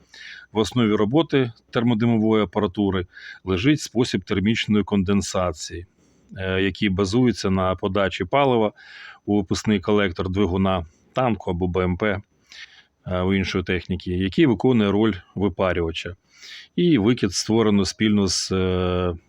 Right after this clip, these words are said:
відпрацьованими газами парагазової суміші в атмосферу, е, де вона, звичайно, що конденсується і перетворюється в аерозоль дизельного палива. Є ось Т Т Х.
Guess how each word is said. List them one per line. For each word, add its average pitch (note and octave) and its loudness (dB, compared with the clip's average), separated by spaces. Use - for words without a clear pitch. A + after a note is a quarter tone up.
відпрацьованими F#2+ 0
газами F#2+ 0
парагазової F#2 0
суміші A2 0
в G2 0
атмосферу, F2 -4
е, F2+ 0
де G#2 0
вона, G2+ 2
звичайно, F#2 -2
що F#2+ -6
конденсується C3+ 2
і C3+ 4
перетворюється G#2 0
в F#2+ 0
аерозоль F#2+ 2
дизельного G2 0
палива. E2 -4
Є G#2+ 2
ось G2+ -2
Т A#2 0
Т C#3 0
Х. G3 2